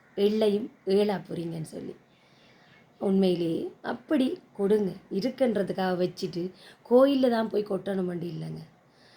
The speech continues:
ஆ, எங்கெங்கெல்லாம் உண்மையிலேயே சின்ன குட்டி, ஆ, பசங்க எல்லாம் ரொம்பவே கஷ்டப்படுறாங்க. நமக்கு உண்மையிலேயே உடையும் நம்ம தங்குறதுக்கு ஒரு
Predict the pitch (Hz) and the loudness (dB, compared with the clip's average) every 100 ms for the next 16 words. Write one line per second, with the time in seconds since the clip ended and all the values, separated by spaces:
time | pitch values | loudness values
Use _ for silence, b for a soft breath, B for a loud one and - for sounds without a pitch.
0 | b b b - 202 196 202 240 254 220 | b b b -6 0 2 4 6 4 4
1 | 208 202 190 196 190 180 175 180 - _ | 2 2 2 2 2 2 0 -2 -6 _
2 | - 208 220 214 - 170 - 190 190 _ | -8 -4 0 -2 -4 -10 -10 -14 -14 _
3 | b b b b - 180 180 180 - 185 | b b b b -12 -8 -6 -6 -6 -4
4 | 196 185 175 170 170 180 196 220 190 190 | -2 0 0 -2 -2 0 2 2 2 0
5 | 190 185 180 175 165 - - B B B | -4 -8 -10 -10 -12 -14 -18 B B B
6 | B B 214 247 269 277 269 240 254 269 | B B 2 2 2 2 4 6 6 6
7 | 262 254 247 220 202 180 - - _ _ | 4 4 4 4 2 0 -4 -12 _ _
8 | _ _ 196 214 240 226 247 - _ _ | _ _ 0 4 4 4 0 -6 _ _
9 | _ _ 196 196 190 196 196 208 202 180 | _ _ -2 -2 0 0 0 0 0 -2
10 | 185 180 180 - | -2 0 0 -2